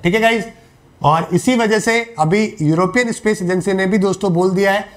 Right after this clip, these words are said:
कि दो हज़ार तीस तक हम भी क्या करेंगे, Venus के ऊपर study करेंगे। और Envision है जो कि इस program का नाम है जो कि उन्होंने रखा है, ठीक है गाइस, European Space Agency ने,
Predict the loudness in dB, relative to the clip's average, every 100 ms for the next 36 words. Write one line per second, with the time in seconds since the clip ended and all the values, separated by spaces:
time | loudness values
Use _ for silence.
0 | -20 -4 0 4 4 2 2 2 0 -2
1 | -2 -2 0 0 0 0 0 0 0 0
2 | 0 0 -2 -4 -2 -2 0 0 2 0
3 | 0 -2 -6 -20 -14 0 0 0 -2 -2
4 | 2 2 2 0 0 0 0 0 0 -2
5 | -4 0 2 0 -2 0 0 0 -2 -2
6 | -2 -2 0 0 0 -6 -20 -18 -2 -2
7 | 0 0 2 0 -2 -6 -16 -20 -4 0
8 | 2 2 0 -4 -6 -2 -2 0 -2 -2
9 | 0 -2 0 -2 -2 -2 -2 0